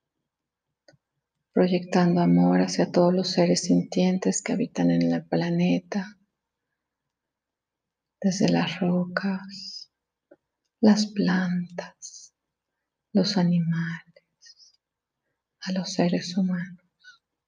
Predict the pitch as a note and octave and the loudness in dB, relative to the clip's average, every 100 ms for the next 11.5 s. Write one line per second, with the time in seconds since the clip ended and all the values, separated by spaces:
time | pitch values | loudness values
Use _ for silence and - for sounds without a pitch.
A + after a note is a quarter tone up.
0 | _ _ _ _ _ _ - F#3 F3+ F3+ | _ _ _ _ _ _ -2 2 2 2
1 | F3+ F#3+ F#3+ F3+ F3+ F#3 F#3 - - - | 2 0 -2 -2 -4 -4 -6 -8 -16 -16
2 | - G3 G3 G3 F#3+ - _ _ _ _ | -4 -2 -2 -4 -8 -14 _ _ _ _
3 | _ _ _ _ _ _ _ _ _ _ | _ _ _ _ _ _ _ _ _ _
4 | _ - F#3 F3 E3+ E3+ E3+ E3+ E3+ E3 | _ -2 2 4 4 2 0 0 0 0
5 | E3 F3+ F#3+ F#3 G3+ G#3 - F#3 - F3+ | 0 0 0 0 0 0 0 0 0 -2
6 | F3 F3 F#3 - - - - F#3+ F3+ F3+ | -4 -2 -4 -4 -4 -4 -4 -4 -2 -2
7 | F#3 F#3+ F3+ G3 - G3+ G#3 - - F#3 | -2 -2 -2 -4 -4 -4 -4 -8 -4 0
8 | F#3+ F#3+ - - F3 F3+ F3+ F3 _ _ | 0 0 -4 -4 -2 -2 -4 -8 _ _
9 | _ _ _ _ _ _ - F#3 F3 E3+ | _ _ _ _ _ _ -4 0 2 2
10 | E3+ E3+ F3 F3+ F3 F3 F3+ - E3+ F3 | 2 2 2 2 0 -2 -2 -2 -2 0
11 | F3+ F#3 F#3+ F#3+ - | -2 0 -2 -2 -6